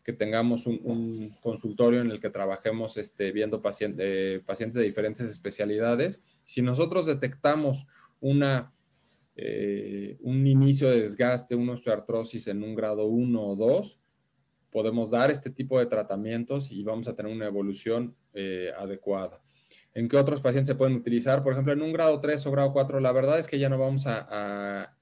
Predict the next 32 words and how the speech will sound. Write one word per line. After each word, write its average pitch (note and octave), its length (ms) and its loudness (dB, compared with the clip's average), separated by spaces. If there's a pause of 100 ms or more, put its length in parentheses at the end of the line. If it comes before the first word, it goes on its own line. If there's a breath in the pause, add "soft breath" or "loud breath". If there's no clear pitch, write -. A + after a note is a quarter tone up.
(180)
a G2+ 120 -12
tener A#2 280 0
ese B2+ 180 -4
cartílago A#2+ 560 0
para G2+ 200 -4
trabajar G#2 440 -8
con A2+ 180 -6
él, C#3 260 -4 (400)
pero A#2 160 0
los A#2 160 2
pacientes C3+ 320 0
que C3 100 0
no B2 100 -2
se C3 100 -6
pueden B2+ 300 2
operar, A2 420 -2
por A#2 160 -2
lo A2 80 -2
menos C3+ 340 -2
han B2 120 -2
encontrado A#2 640 -2
cierta A#2+ 320 -2
disminución A2+ 560 -2
de A#2 80 0
la A2 80 -2
inflamación. G2+ 720 -6
Entonces B2+ 440 -4
hay C#3 140 0
que C#3+ 280 -4 (800 soft breath)
estadificar A#2+ 920 0
nuestro B2 360 0
desgaste B2 760 -2